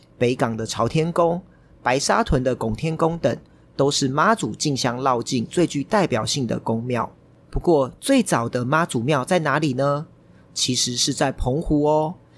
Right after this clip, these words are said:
像是澎湖最大的城市马公，其实也是妈祖宫、妈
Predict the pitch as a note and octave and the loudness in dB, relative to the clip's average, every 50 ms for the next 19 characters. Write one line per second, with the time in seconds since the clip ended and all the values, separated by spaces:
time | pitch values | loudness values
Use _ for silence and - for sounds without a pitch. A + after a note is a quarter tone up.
0 | - - - - - C#3+ B2+ - - C#3+ C3 - - - C3+ C#3 D#3+ - - D3 | -20 -16 -8 -2 -2 0 0 0 0 0 0 -2 -2 -2 -2 -2 -2 0 -2 -2
1 | C#3 C#3 D#3 - - G#3+ F#3+ - G3 E3+ D3+ C#3 B2 - - C3 A#2 A#2+ B2 - | -2 -2 -2 0 2 2 4 4 2 2 2 0 -2 -4 -4 -4 -2 -2 0 0
2 | - D3 B2 - - - - - - - B2+ A#2 G2+ - - - - - F3+ F3+ | 0 0 0 -2 -4 -12 -20 -16 -6 -2 -2 -2 -2 -2 -6 -8 -2 0 2 2
3 | G3 G#3 - _ _ _ - _ _ - - A#3 B3+ - - B3+ B3 A3 F3 C3+ | 0 -2 -8 _ _ _ -20 _ _ -2 0 2 2 2 2 2 2 2 2 0
4 | B2 - - D#3 C#3+ C3+ C#3 D3+ D#3+ F3 F3 - F#3+ E3 E3+ E3 - E3 D#3 D#3+ | 0 0 0 0 0 0 0 2 2 2 2 2 2 0 0 0 0 0 0 0
5 | E3 E3 - - - - - - - E3 F3 E3+ E3+ E3+ | -2 -4 -10 -18 -20 -20 -16 -6 0 2 4 4 4 2